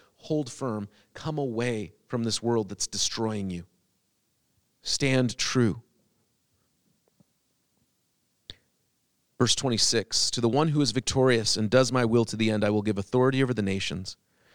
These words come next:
What does that mean? We'll get to that later in the book. "The one who will rule them with a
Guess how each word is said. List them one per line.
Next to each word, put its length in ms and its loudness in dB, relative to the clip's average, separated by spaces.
What 140 -2
does 120 -2
that 200 2
mean? 320 -6
We'll 220 2
get 220 -2
to 100 -2
that 200 2
later 320 6
in 100 2
the 80 -2
book. 360 -6
"The 80 6
one 260 6
who 120 0
will 220 2
rule 320 4
them 320 0
with 220 -2
a 100 0